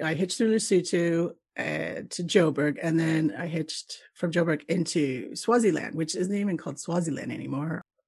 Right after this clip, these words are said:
So I had to, on my way down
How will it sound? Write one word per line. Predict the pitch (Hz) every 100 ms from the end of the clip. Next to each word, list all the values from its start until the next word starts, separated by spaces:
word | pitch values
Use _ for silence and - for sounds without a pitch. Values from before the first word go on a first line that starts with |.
| _ _
So | - - 180 170
I | 180 190
had | 220 233 208
to, | - 208 190 175 170 170 - _ _ _ _ -
on | 180 180
my | 220 208 175 -
way | 175 170 165 160 147 175 _
down | 196 180 170 170 170 180